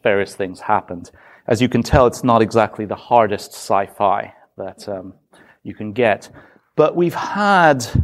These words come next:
galactic empires, we've had harder sci-fi, and we've had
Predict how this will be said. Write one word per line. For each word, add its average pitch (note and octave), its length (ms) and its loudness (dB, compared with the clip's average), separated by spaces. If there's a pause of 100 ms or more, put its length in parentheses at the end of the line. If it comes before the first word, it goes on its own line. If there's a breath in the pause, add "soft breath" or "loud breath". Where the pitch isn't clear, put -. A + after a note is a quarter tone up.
(320 loud breath)
galactic C3 540 2
empires, A#2 880 2
we've A#2+ 180 -2
had C#3+ 600 0
harder A2+ 920 -2
sci-fi, G2 960 -2 (500 soft breath)
and B2 720 2
we've A#2+ 220 -4
had B2 800 0